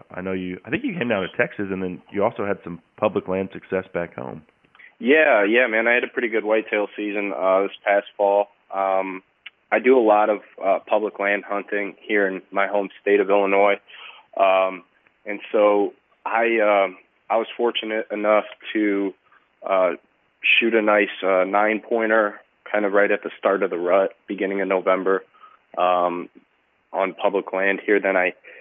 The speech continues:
Speaker 2: shot down to Texas pretty much the weekend after that. Uh, actually, maybe it was a couple days after that.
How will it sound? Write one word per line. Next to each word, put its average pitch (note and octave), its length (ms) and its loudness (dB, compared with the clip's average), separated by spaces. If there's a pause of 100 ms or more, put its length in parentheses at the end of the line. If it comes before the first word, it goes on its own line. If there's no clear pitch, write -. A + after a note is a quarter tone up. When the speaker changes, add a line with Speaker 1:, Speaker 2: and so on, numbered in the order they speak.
(160)
Speaker 2:
shot - 380 2
down G#2+ 220 0
to G2+ 60 -4
Texas G#2+ 540 -2 (100)
pretty G#2 200 -2
much G2+ 220 -2 (180)
the F#2 180 2
weekend G#2 580 -2
after F#2+ 460 -2
that. F2+ 380 2 (360)
Uh, F2 320 4
actually, A2+ 300 -2
maybe G2+ 240 2
it G2+ 40 4
was F2+ 120 -2
a - 60 -8
couple - 260 -4
days F2+ 340 -2
after E2+ 280 -2
that. F2 320 -2